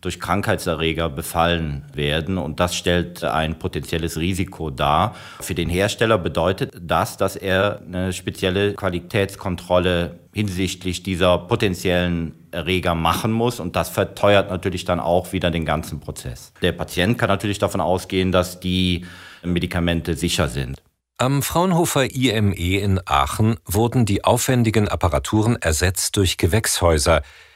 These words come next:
Speaker 2: in denen genetisch veränderte Tabakpflanzen wachsen. Sie produzieren einen Antikörper gegen H I V, der eines Tages Menschen vor einer Ansteckung mit dem aids-Virus schützen könnte.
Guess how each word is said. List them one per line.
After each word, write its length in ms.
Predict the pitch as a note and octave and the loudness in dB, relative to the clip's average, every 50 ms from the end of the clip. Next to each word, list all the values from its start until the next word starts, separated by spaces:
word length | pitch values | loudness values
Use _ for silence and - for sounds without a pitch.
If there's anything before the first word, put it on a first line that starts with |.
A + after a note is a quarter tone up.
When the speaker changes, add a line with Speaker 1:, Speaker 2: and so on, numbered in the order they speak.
| _ | _
Speaker 2:
in 160 | - C3 B2+ A#2 | 0 2 4 6
denen 340 | C3+ C#3+ D3+ F3 F#3 F3+ | 6 6 6 6 4 4
genetisch 580 | C#3 A2+ G#2+ G2+ G2 G#2+ C3+ - - C#3+ C3 - | 4 4 4 4 4 4 2 2 2 0 0 0
veränderte 680 | - - A2 - G2 G2 G2+ G#2+ G#2 - C3 A#2+ - | 0 0 0 2 2 2 4 2 2 0 -2 -2 -2
Tabakpflanzen 1000 | - - D#3 C#3+ B2+ G2+ - - - - - - D2+ C2 - - - - E2+ D2+ | 0 0 2 2 2 0 0 -2 -8 -6 -2 0 0 0 0 -2 -2 0 0 2
wachsen. 400 | C2+ B1 - - - - D2 C#2 - _ _ _ _ _ _ _ _ _ _ - | 0 0 0 -2 -4 -4 -4 -6 -8 _ _ _ _ _ _ _ _ _ _ -6
Sie 200 | - - C#3+ C#3+ | 0 2 2 2
produzieren 580 | - - C#3 C#3 B2 - - - F3+ G3 G3 | 4 4 4 4 4 4 2 0 2 2 2
einen 240 | F3+ - C3 B2+ B2 | 4 4 4 4 2
Antikörper 800 | - - F#2 F2+ - A#2 A2+ - - A2 A2 A2 - C3+ C3 - _ - | 2 2 2 2 2 0 -2 -2 0 0 0 2 2 2 0 0 _ -4
gegen 380 | - A#2+ A2+ G#2+ A#2 G#2 F2+ - | 0 0 2 2 2 2 2 2
H 120 | A2 A2+ - | 0 0 0
I 120 | B2 A#2 | -2 -2
V, 460 | - - - - C#3+ C3+ A2+ E2 D2 - - - - _ - | -2 -2 0 2 4 4 4 4 2 -2 -8 -20 -18 _ 0
der 100 | - G#2 | 2 2
eines 220 | - A2 A#2 G#2+ - | 4 4 2 2 4
Tages 340 | - G2 F#2 A2 A#2+ - | 2 2 2 2 2 2
Menschen 520 | - F#2 F2 F2 F2+ - - - C3+ C#3 B2+ | 4 4 4 4 4 2 2 2 0 0 0
vor 180 | - - - | 0 0 0
einer 240 | - A#2 A2 - - | 2 2 2 2 2
Ansteckung 580 | A#2 C3 C3 - - - D3+ - - G#2 A#2+ C3 | 2 2 2 2 2 0 0 2 2 2 2 2
mit 140 | A#2+ - - | 0 0 0
dem 120 | B2 A#2+ | 0 -2
aids-Virus 600 | - - F2+ E2+ - - - G2+ F#2+ A2+ A#2 - | 0 0 0 0 0 0 0 0 2 2 0 0
schützen 400 | - - E3+ E3 - - G2+ D#2+ | 0 0 0 0 0 0 2 2
könnte. 380 | D2 - D#2 - - - - | 2 0 -2 -2 -2 -6 -12